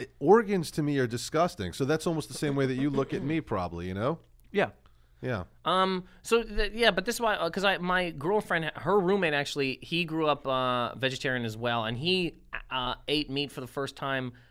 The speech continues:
Speaker 3: last year. Like, it took him forever to sort of get into, like, "All right, I'm finally gonna break this fucking shit and try it."
Speaker 2: Mm-hmm.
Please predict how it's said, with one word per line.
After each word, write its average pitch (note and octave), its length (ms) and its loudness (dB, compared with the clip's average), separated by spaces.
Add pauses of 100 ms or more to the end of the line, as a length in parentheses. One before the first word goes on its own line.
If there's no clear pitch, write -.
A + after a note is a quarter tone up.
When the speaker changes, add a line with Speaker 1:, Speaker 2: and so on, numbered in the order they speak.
(140)
Speaker 3:
last C3 480 -2
year. B2+ 520 -4
Like, B2 140 -6
it B2+ 60 -6
took E3 120 -2
him C#3 120 -2
forever C3+ 720 -2
to - 140 -10
sort B2+ 240 -2
of A#2 100 -6
get B2+ 220 -2
into, C3 340 -6
like, A2 380 -6 (280)
"All D3 160 0
right, B2+ 140 4
I'm A#2+ 80 -2
finally C#3 240 0
gonna B2+ 100 -2
break A#2+ 380 -4
this A#2+ 120 -12
fucking A2+ 460 -4
shit D#3 380 -2
and A2 140 -6
try D#3 300 -2
it." A2+ 180 -2
Speaker 2:
Mm-hmm. A2+ 180 -10